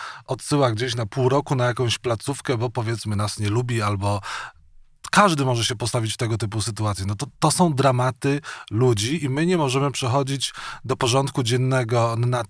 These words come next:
tym, ponieważ teraz się biorą za prokuratorów,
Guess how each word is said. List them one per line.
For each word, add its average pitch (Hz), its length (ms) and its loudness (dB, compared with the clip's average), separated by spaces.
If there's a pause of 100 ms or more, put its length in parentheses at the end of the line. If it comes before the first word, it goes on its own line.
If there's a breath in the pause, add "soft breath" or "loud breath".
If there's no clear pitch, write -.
tym, 156 200 2
ponieważ 143 640 2 (480 loud breath)
teraz 175 260 6
się 156 220 6
biorą 156 260 8
za 147 140 4
prokuratorów, 151 800 4